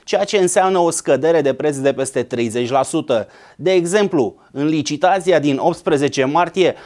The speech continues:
au fost o sută cincizeci și trei de oferte de vânzare și doar douăzeci și unu de oferte de cumpărare. Prăbușirea prețului certificatului verde vine ca urmare a intrării în vigoare a legii ce amână până în două mii optsprezece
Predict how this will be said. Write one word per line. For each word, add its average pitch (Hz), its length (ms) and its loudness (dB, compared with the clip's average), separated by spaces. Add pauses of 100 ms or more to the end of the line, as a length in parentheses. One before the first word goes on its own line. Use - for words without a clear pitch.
(140)
au 160 120 0
fost 180 260 -4
o 175 160 0
sută 196 340 -4
cincizeci 170 360 -2
și 151 120 -8
trei 143 200 -6
de 139 100 -2
oferte 131 560 -2
de 135 140 -2
vânzare 160 520 0
și 156 240 -4
doar 151 320 2
douăzeci 147 580 0
și - 120 -6
unu 131 260 0
de 135 120 0
oferte 113 560 0
de 110 180 -4
cumpărare. 135 680 0 (300)
Prăbușirea 139 760 2
prețului 170 460 2
certificatului 147 840 0
verde 170 380 0 (260)
vine 214 260 0
ca 202 140 2
urmare 180 400 2
a 160 40 0
intrării 147 460 2
în 131 60 2
vigoare 127 380 2
a 131 100 4
legii 131 380 0
ce - 180 2
amână 165 500 2
până 147 300 0
în 131 100 2
două 131 180 2
mii 131 220 -2
optsprezece 143 800 -2